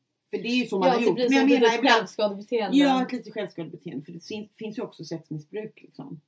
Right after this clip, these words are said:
Speaker 1: Så att det kan ju vara, det, alltså det kan ju vara så att man själv
Speaker 2: Ja, men så är det.
Speaker 1: Ja,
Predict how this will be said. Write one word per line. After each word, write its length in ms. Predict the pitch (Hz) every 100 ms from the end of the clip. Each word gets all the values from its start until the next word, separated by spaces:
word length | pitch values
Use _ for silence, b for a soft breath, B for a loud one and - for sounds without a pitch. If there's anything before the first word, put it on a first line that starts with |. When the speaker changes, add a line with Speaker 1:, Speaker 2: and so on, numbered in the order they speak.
| -
Speaker 1:
Så 60 |
att 80 | 185
det 80 | 196
kan 200 | 214 208
ju 80 | 196
vara, 280 | 190 175 -
det, 260 | - - 147 202
alltså 160 | 226
det 100 | 214
kan 140 | - 233
ju 60 |
vara 160 | 226 208
så 100 | 208
att 100 | 196
man 160 | 185
själv 340 | - 202 175 165
Speaker 2:
Ja, 100 | 240
men 140 | 240 269
så 320 | - 233 185
är 160 | 170
det. 120 | 151 -
Speaker 1:
Ja, 220 | 202 -